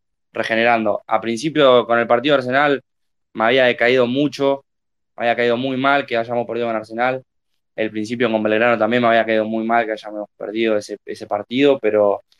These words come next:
está agarrando juego, está agarrando otra, o estamos viendo otro River, un River distinto a lo que estamos acostumbrados, ¿no? Un River, como dijo recién,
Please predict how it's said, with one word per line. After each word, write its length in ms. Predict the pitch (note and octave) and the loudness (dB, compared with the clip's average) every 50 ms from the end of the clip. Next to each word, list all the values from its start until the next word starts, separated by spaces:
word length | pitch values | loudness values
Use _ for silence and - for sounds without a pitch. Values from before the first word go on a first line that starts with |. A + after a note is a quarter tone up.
| _ - - - _ _ _ _ | _ -20 -20 -20 _ _ _ _
está 280 | - A2 A2 - B2 B2+ | -4 -2 0 0 2 2
agarrando 360 | A#2+ A#2+ B2 C3 C3 B2 A#2+ | 4 4 4 2 2 0 -2
juego, 320 | - - C#3 C3+ C3+ B2+ A#2 | 0 2 4 6 6 6 4
está 140 | - B2 | 4 4
agarrando 420 | A#2+ A#2+ A#2 A2+ A#2+ B2 A#2+ A#2+ A#2 | 4 4 4 4 2 0 0 0 0
otra, 560 | A#2 A2+ - A2 G#2+ G#2 G2+ G2+ G2 F#2+ G2 - _ _ _ _ _ _ | -2 -2 -2 -2 -4 -2 -4 -6 -10 -14 -18 -20 _ _ _ _ _ _
o 60 | - - | -4 -2
estamos 260 | C#3+ C#3 C#3 C#3 C3+ | 2 2 2 4 2
viendo 220 | C#3 D3 D3 C#3+ | 2 2 4 4
otro 240 | D3 D3 D3 C#3 C3+ | 2 2 2 0 0
River, 260 | B2+ C3+ C#3 C3 A#2+ | 2 2 2 2 2
un 100 | A#2+ A#2+ | 0 0
River 240 | A#2 B2+ B2+ A#2 A2+ | 0 0 0 0 0
distinto 600 | G#2+ G#2 - _ - A#2 A2 G#2+ G2+ G2+ G2 - _ _ _ _ _ _ _ _ _ _ | -2 -6 -8 _ -6 -6 -6 -6 -8 -10 -14 -16 _ _ _ _ _ _ _ _ _ _
a 80 | - G2+ | -4 -2
lo 80 | G#2 | -2
que 60 | G2+ G#2 | -2 -2
estamos 280 | - A2+ G#2+ G#2+ G#2+ | 0 0 2 2 2
acostumbrados, 520 | G#2 G#2 G#2 - G#2 G#2+ G#2 G#2+ G#2 G2+ G#2+ | 0 0 -2 -4 -6 -4 0 2 2 2 4
¿no? 160 | A2 A2+ A2+ | 4 4 4
Un 80 | A2 | 4
River, 360 | G#2+ A2+ A2+ A2+ A2 G#2+ G#2 - | 2 4 4 4 4 4 2 -2
como 220 | - G#2+ G#2+ G#2+ | -6 -6 -4 -2
dijo 220 | G#2+ A2 G#2+ - | -2 -2 -2 -4
recién, 680 | G#2+ G#2 G2+ - - A#2 A2+ A2+ A2 G#2+ G#2 G2+ G2 | -6 -6 -6 -4 -2 0 0 0 0 -2 -4 -6 -8